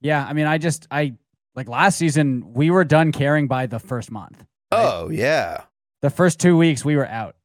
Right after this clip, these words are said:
Speaker 1: It was so obvious how fucking bad they were.
Speaker 2: Mm-hmm.
Speaker 1: And, and now it's like, I'm fu-, I'm all
Speaker 2: Oh,
Speaker 1: in,
Speaker 2: it, this
Speaker 1: baby.
Speaker 2: time last year, we were on, uh, what's that website to find your draft lottery odds?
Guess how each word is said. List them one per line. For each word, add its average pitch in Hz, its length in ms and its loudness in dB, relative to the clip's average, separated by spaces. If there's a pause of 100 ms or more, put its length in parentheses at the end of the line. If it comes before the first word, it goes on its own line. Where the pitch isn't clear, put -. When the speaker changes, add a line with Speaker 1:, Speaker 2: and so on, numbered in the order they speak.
Speaker 1:
It 120 60 -10
was 120 180 -8
so 131 140 0
obvious 120 400 -6
how 113 140 -8
fucking 107 340 -12
bad 95 260 -14
they 82 80 -20
were. 71 160 -20
Speaker 2:
Mm-hmm. 101 460 -4
Speaker 1:
And, 113 340 -10 (720)
and 123 140 -8
now 147 240 -2
it's 160 160 -4
like, 135 400 -4 (480)
I'm 175 160 -8
fu-, 240 120 -4
I'm 247 200 0
all 143 200 4
Speaker 2:
Oh, - 60 2
Speaker 1:
in, 104 60 2
Speaker 2:
it, 110 100 0
this 190 240 0
Speaker 1:
baby. 156 120 0
Speaker 2:
time 117 100 -4
last 120 380 -2
year, 104 120 0
we 104 140 0
were 110 240 0
on, 101 220 0
uh, 90 320 -2 (340)
what's 110 140 -2
that 135 140 0
website 143 400 -4
to - 60 -8
find 139 200 -4
your 139 80 -2
draft 139 320 -2
lottery 139 340 0
odds? 147 460 -4